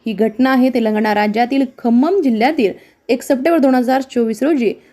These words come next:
मुसळधार पावसामुळे तेलंगणा राज्यातील खम्मम जिल्ह्यातील मुनेरू नदीच्या पाणी पातळीत वाढ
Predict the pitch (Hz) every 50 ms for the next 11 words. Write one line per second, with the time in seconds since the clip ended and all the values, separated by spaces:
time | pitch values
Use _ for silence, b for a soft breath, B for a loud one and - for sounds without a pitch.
0 | b b - 285 330 320 339 381 403 403 415 440 427 381 285 277 247 302 285 302
1 | 302 311 302 285 285 254 254 254 262 254 262 262 262 262 240 208 214 233 226 254
2 | 262 262 254 - - 254 240 240 262 339 392 415 349 294 247 226 233 233 233 -
3 | 269 277 277 b b b b b b b b b - 285 320 339 339 392 415 427
4 | 427 415 392 320 254 302 262 - 320 311 302 285 269 254 262 320 359 320 262 220
5 | 247 247 254 269 311 247 240 226